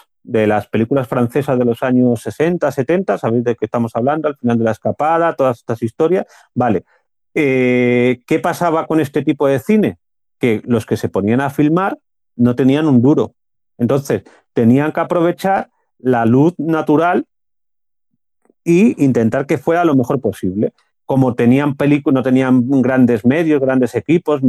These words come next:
objetivos luminosos ni nada, tenían que filmar con la luz que había en ese momento disponible porque el tiempo es oro. Y entonces tenían que, no se tenían que guardar, eh, esperar tiempos para conseguir cosas. Luego se depuraron y todo, pero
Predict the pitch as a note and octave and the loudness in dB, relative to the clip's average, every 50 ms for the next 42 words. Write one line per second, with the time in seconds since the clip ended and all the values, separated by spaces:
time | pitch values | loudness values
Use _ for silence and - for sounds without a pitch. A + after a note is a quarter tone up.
0 | B2 A#2+ A2 G#2+ - - A#2 - B2+ B2+ C3 B2+ C3 C#3 C3+ C#3 C#3 C#3+ C3+ - | 2 2 2 -2 -4 -6 -2 0 0 0 2 2 2 2 2 2 2 0 0 -2
1 | D#3 C#3+ D#3+ D#3+ E3 F3+ F#3 G3 A3 A#3+ - _ _ _ _ _ C#3+ B2 A#2+ B2 | -4 -2 -2 -2 0 0 0 -2 -4 -4 -8 _ _ _ _ _ 2 4 4 4
2 | C3+ D3 C#3+ C#3+ - D#3+ D#3 - F3 E3 E3 E3+ F#3 A3 G#3+ - _ D#3 C3+ B2 | 2 0 -2 -2 -4 -4 0 0 2 2 2 2 0 -2 -4 -4 _ 0 0 2
3 | A#2 A2 G#2+ G#2+ A#2 C#3 C#3+ - - F#3+ D#3+ D3 D#3 D#3+ D#3+ E3 D#3+ D#3+ E3+ D#3+ | 2 2 2 2 2 2 0 -2 -4 -2 0 2 2 2 2 0 -2 -2 -2 -2
4 | D3+ D3+ D#3 E3 E3 E3 D#3+ D#3+ D#3 D3 - E3 D#3+ E3 E3+ G3 A3 G#3+ - E3+ | 0 0 0 0 0 2 0 0 0 0 -2 0 0 0 2 0 -2 0 0 -2
5 | C#3 - - A#2+ G#2+ G#2 - A#2+ C3 C#3 - E3+ D#3+ - - E3+ G#3 A3 F#3 A#2 | -4 -2 -2 -2 -2 0 0 0 0 0 0 -2 -2 0 0 0 0 0 0 -2
6 | - G#2 G#2 F#2+ A2 G#2+ - C#3 C#3 - B2 A#2+ B2 C#3 C#3+ C#3+ - - E3 D#3+ | -2 -4 -2 -2 -2 -2 -2 -4 -4 0 2 2 2 2 0 -2 -2 0 2 2
7 | D#3 D3 C#3 C#3 C#3 C#3+ - E3 E3+ D#3 C#3 C#3+ C#3 C3+ A#2+ - C3+ B2 B2 A#2 | 4 4 4 2 2 0 -2 -2 -2 0 0 2 0 0 0 0 0 0 2 2
8 | A2+ A#2 A2+ A2+ A2+ B2 B2 B2 A#2 C3+ - _ _ _ _ _ _ - B2+ B2+ | 0 0 -2 -2 -2 -2 0 0 -2 -4 -8 _ _ _ _ _ _ -4 -2 0
9 | B2 B2 B2 A#2+ B2 B2 A#2+ A#2+ A#2 - - B2+ B2 B2 A#2+ A2+ - C3 C3 C#3+ | 0 2 2 2 2 2 0 0 -4 -4 -4 -2 -2 -2 -2 -2 0 0 2 2
10 | D3 D3 C3 - B2 A#2 - - B2 - A2+ - - B2 A#2 A2 - A#2 A2+ A2+ | 2 0 0 0 -2 -4 -2 -2 -2 -2 -2 -2 -2 -2 -2 0 0 0 -2 0
11 | - G3 G3 F3+ B2 A#2 C3 C#3 C#3 D#3+ C#3 C3+ B2+ - C3 C3 B2 C#3 D3 D#3 | -2 -2 -2 0 0 0 0 0 0 0 0 0 0 0 -2 0 0 0 0 0
12 | D#3+ F3 F3+ F3+ D3+ B2 D#3 F3 E3 - - A2 G#2 G2+ | 0 0 0 0 0 0 0 -2 -2 -2 -2 -2 -4 -4